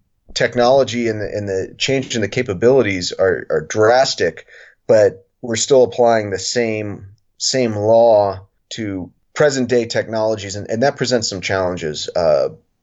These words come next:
particularly in the kind of commercial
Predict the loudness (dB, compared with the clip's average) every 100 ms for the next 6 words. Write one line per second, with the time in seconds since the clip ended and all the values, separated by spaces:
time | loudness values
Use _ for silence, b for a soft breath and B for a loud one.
0 | _ _ _ -4 -4 -2 -2 0 4 4
1 | 4 4 2 0 -2 -2 -4 -4 -6 -6
2 | -2 0 -2 -4 0 0 4 4 2